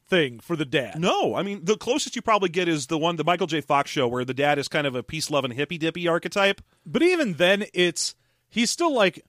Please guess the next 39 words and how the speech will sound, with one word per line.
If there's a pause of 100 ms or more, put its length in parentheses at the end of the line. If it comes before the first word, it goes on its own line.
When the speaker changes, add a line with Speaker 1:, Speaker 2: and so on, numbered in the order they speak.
(180)
Speaker 1:
very
clearly, (320)
like, (100)
uh,
the
man
of
the
house,
and
he's, (400)
he's
a
real
dad,
and
you
get
a
lot
of,
like, (440)
stern
father
figures,
and
occasionally
you'll
get
shit
where
it's
like, (300)
"Oh,
I'm
a
coach,"
or (300)
"I'm,